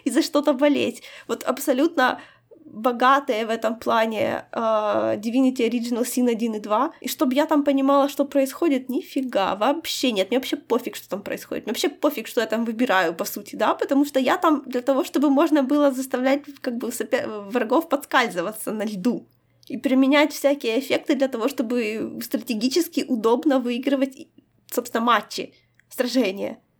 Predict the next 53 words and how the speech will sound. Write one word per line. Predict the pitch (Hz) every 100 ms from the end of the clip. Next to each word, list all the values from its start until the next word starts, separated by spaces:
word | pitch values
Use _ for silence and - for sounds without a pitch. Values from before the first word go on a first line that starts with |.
| _ -
А | -
всё | - 330
остальное | 330 359 415 453
там | 339
такое | 349 370
плохое, | 359 285 302 - - 480 403
что | - 285
ты | 359
как | - 359 339
бы | 339
не, | 349 349 330
ну, | 320 381
оно | 339 370
там | 403 392
и | 381 381 339 403
есть, | 427 415 302
но | 277 294 - - -
даже | 285 311
я | 320 302 277
при | 277 247
всей | - 285
своей, | 285 233 226 233
как | 226 220
бы, | 233 226 226
завязанности | 226 240 247 254 247 254 220
на | 247
сюжете, | - 240 330 381 277 247 247 247 247 240
я | 269 254
проигнорировала | 240 277 254 254 254 254 285 262 226
его | 226 214
там | 233 240
полностью. | 214 196 185 - - - _ _ -
Потому | 285 302 339
что | 370
оно | 330 330
не | 311
написано | 320 262 262 233
так, | 226 294
что | - 277
ты | 240
можешь | 220 269 262 240
им | 240
увлечься. | 254 214 208 233 - - 220 -
Он | 240
там | 254
вообще | 240 247 359
выглядит, | 269 277 262
как | 226
будто | 240 277
он | 262
там | 254
не | 254
нужен. | 262 233 190 180 160